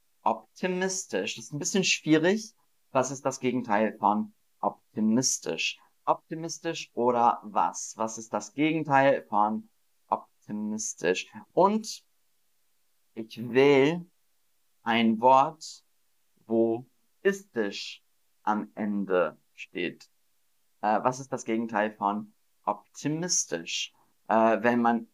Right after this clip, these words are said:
Englisch spricht, es ist einfach, ich glaube, wenn man auch zum Beispiel Französisch oder Spanisch spricht, dann könnte es auch helfen. Ähm, was ist das Gegenteil von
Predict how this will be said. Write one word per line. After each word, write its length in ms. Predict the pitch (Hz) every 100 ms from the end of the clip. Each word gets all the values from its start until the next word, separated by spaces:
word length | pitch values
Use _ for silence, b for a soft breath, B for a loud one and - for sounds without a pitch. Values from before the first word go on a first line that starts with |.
| _
Englisch 920 | - 143 160 170 170 190 - - - _ _
spricht, 760 | _ 131 151 185 - - - - _ _ -
es 60 | 127
ist 120 | 113
einfach, 540 | 131 139 139 151 170 _ _ _ _ _ _ _ _
ich 100 | _ -
glaube, 680 | 143 165 175 202 208 214
wenn 120 | 185 175
man 180 | 165
auch 220 | 127 151 -
zum 160 | 143
Beispiel 640 | 139 143 135 131 131 131 - _ _
Französisch 720 | - 131 131 156 151 156 156 -
oder 200 | 117 117
Spanisch 1080 | - - - 107 104 123 165 190 - - _
spricht, 600 | - 135 151 190 214 _ _ _ _ _ -
dann 180 | 117 120
könnte 220 | 120 113
es 160 | - 90
auch 320 | 107 131 - _ _
helfen. 600 | - 143 143 160 175 - _ _ _ -
Ähm, 320 | 120 123 127 - -
was 260 | 160 165
ist 180 | - 135
das 140 | 135
Gegenteil 560 | 147 151 139 135 127 - -
von 360 | 113 113 113